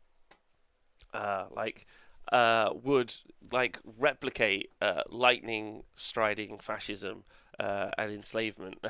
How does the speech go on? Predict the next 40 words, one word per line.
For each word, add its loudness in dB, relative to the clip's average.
<laughs> 0
in -2
their 0
meta-narrative -4
for -4
their 6
other 4
new -2
game 0
system, -6
uh, 6
only 2
six 0
years 2
hence 0
in -8
two -4
thousand 2
sixteen. -4
They 4
wouldn't. 0
That'd 6
be -4
too -4
much -2
of -4
a -4
dog 0
whistle. -8
It's -2
satire. 4
That's -8
what 2
it -6
is. -6
It's -8
satire. -8
It's -10
satire. -8
Um, 4